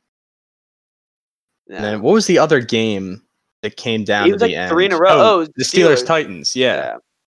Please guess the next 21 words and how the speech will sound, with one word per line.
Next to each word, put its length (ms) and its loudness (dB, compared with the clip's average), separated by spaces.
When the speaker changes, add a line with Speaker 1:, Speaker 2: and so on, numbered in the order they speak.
Speaker 2:
Which 240 -2
the 80 -4
Steelers, 760 0
in 80 -8
the 80 -4
first 280 0
half, 240 -2
I 300 -4
was 120 -12
thinking 180 -8
to 60 -8
myself, 380 -10
like, 180 -12
"Wow, 220 -4
the 60 -16
Steelers, 500 -12
like, 300 -18
this 120 -6
team 180 -20
is 100 -20
amazing." 520 -12